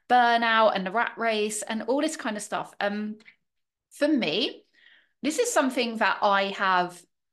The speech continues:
definitely contradicted myself on in the past. And that's fine,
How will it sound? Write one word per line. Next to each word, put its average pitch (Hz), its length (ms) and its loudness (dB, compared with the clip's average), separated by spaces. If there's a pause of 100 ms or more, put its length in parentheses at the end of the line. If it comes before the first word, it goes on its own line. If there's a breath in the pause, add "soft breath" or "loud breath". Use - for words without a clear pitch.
(920)
definitely 262 400 -4
contradicted 196 640 -8
myself 170 400 -8
on 156 220 -8
in 175 160 -10
the 170 60 -12
past. - 420 -10
And 214 100 -2
that's - 240 -2
fine, - 400 -8